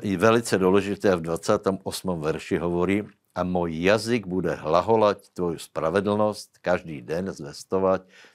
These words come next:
tvoju chválu." Takže, bratia, keď budete například v nějakom tlaku, tak, eh, teda v, eh, v, eh, v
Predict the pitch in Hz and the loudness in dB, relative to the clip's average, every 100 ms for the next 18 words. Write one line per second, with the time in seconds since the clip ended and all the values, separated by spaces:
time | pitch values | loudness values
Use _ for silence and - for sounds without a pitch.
0 | _ 87 85 85 82 - 73 85 90 85 | _ -4 -2 -2 -6 -10 0 4 4 2
1 | - _ - - - _ 98 110 104 110 | -6 _ -20 -20 -20 _ 0 2 4 4
2 | 139 90 76 - 110 123 123 127 113 104 | 4 0 -2 -2 2 4 4 4 2 2
3 | 113 - 101 90 98 - 80 - 82 - | 0 0 0 2 0 0 -8 -6 -8 0
4 | 90 143 - - _ _ _ _ _ _ | 2 2 -2 -20 _ _ _ _ _ _
5 | - - - 76 - - - _ - - | -20 -12 2 2 2 -14 -20 _ -20 -20
6 | - - - - - - - - 104 95 | -20 -20 -20 -20 -20 -20 -20 0 4 6
7 | 92 92 90 113 95 80 - 110 98 95 | 6 4 2 4 4 4 0 4 6 6
8 | 85 - 101 90 92 90 80 - - | 4 4 6 8 6 4 0 -8 -4